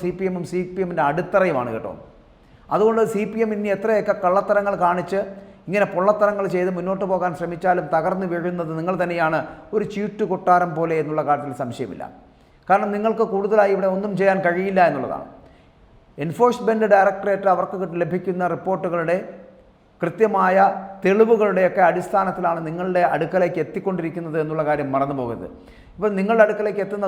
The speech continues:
ദൂരം കുറഞ്ഞിരിക്കുന്നു. അതായത് കൂടുതൽ കൂടുതൽ തെളിവുകൾ, കൂടുതൽ കൂടുതൽ തെളിവുകളിൽ നിന്ന് ലഭിക്കുന്ന റിപ്പോർട്ടുകൾ ഇവയൊക്കെ കോർത്തിണക്കിക്കൊണ്ടാണ് സി പി എമ്മിൻ്റെ അടിത്തറ മാന്തുന്നത് ഇ ഡി എന്നുള്ള കാര്യത്തിൽ സംശയമില്ല. അതുകൊണ്ട്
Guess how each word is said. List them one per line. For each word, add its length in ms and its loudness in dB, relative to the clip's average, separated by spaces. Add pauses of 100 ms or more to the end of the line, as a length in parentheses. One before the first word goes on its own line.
(100)
ദൂരം 320 0
കുറഞ്ഞിരിക്കുന്നു. 520 -4 (460)
അതായത് 280 2 (200)
കൂടുതൽ 320 -2
കൂടുതൽ 200 -2 (100)
തെളിവുകൾ, 440 0
കൂടുതൽ 320 -4
കൂടുതൽ 240 -4 (200)
തെളിവുകളിൽ 400 0
നിന്ന് 220 -6
ലഭിക്കുന്ന 420 -4
റിപ്പോർട്ടുകൾ 480 -4
ഇവയൊക്കെ 320 -4 (1120)
കോർത്തിണക്കിക്കൊണ്ടാണ് 1000 2 (440)
സി 120 0 (100)
പി 200 -4
എമ്മിൻ്റെ 280 0 (160)
അടിത്തറ 380 0 (100)
മാന്തുന്നത് 500 -2 (240)
ഇ 40 -2 (100)
ഡി 60 0 (100)
എന്നുള്ള 280 -4
കാര്യത്തിൽ 340 -4
സംശയമില്ല. 420 -4 (100)
അതുകൊണ്ട് 320 0